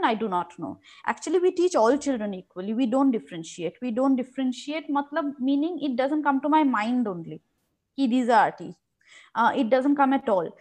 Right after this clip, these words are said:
Because once we are teaching, we forget everything. So it doesn't come at all in my mind." Close quotes. Um, so Arcadia has designed specific practices in response to twelve one C.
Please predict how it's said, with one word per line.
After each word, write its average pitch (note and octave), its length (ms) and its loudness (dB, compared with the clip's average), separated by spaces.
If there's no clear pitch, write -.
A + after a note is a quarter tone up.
Because D4 280 -2
once B3+ 340 0
we F#4 100 0
are F#4+ 60 2
teaching, F#4+ 360 -4
we F#4 120 -2
forget C#4+ 300 2
everything. G#3 540 -4
So - 140 -8
it C#4+ 120 -2
doesn't A#3 320 2
come A3 180 0
at G#3 120 -6
all F3+ 180 -2
in F3+ 140 -8
my D3+ 140 -8
mind." - 340 -14
Close G#3 260 -4
quotes. - 340 -14
Um, A#3 480 0
so - 160 -2
Arcadia C#4+ 500 2
has C#4+ 80 -2
designed B3 460 0
specific C#4+ 520 -8
practices E4 540 -4
in D4+ 140 2
response A#3+ 520 -2
to B3+ 100 -12
twelve F3+ 300 -8
one E3 200 -14
C. - 220 -18